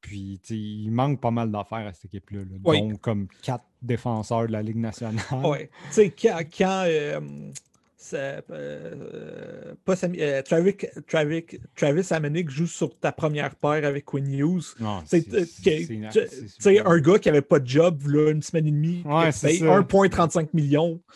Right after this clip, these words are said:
Speaker 1: Ah,
Speaker 2: Parce
Speaker 1: c'est ça,
Speaker 2: que
Speaker 1: en ce moment, tu sais,
Speaker 2: Ouh.
Speaker 1: c'est, moi, à date, le seul défenseur que j'ai trouvé qui avait le moindrement bien joué à date, c'est Nate Schmidt, là. Tout le reste, euh, Quinn Hughes, Quinn Hughes joue super mal, même si on sait qu'il est super bon, puis qu'à tout moment, il peut redevenir, euh,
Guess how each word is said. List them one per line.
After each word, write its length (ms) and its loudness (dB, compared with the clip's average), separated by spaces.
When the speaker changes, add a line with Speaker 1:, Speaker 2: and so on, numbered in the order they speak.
Speaker 1:
Ah, 160 0
Speaker 2:
Parce 80 -4
Speaker 1:
c'est 100 -6
ça, 120 6
Speaker 2:
que 20 6
Speaker 1:
en 80 4
ce 120 -8
moment, 280 4
tu 80 8
sais, 60 8
Speaker 2:
Ouh. 180 6
Speaker 1:
c'est, 280 -2
moi, 200 2
à 40 2
date, 220 2
le 100 0
seul 220 0
défenseur 520 2
que 60 2
j'ai 120 -2
trouvé 280 0
qui 80 -4
avait 140 0
le 60 0
moindrement 500 0
bien 260 0
joué 200 -2
à 60 -2
date, 200 -2
c'est 120 -6
Nate 220 -4
Schmidt, 380 -10
là. 140 -16
Tout 120 2
le 120 4
reste, 360 0
euh, 140 -2
Quinn 260 0
Hughes, 260 0
Quinn 240 2
Hughes 260 2
joue 360 -4
super 500 -2
mal, 220 0
même 180 0
si 80 -6
on 120 -2
sait 160 -4
qu'il 120 -6
est 20 -4
super 380 -4
bon, 220 -2
puis 140 -18
qu'à 120 -6
tout 160 -6
moment, 240 0
il 100 -2
peut 120 -8
redevenir, 560 -4
euh, 180 -14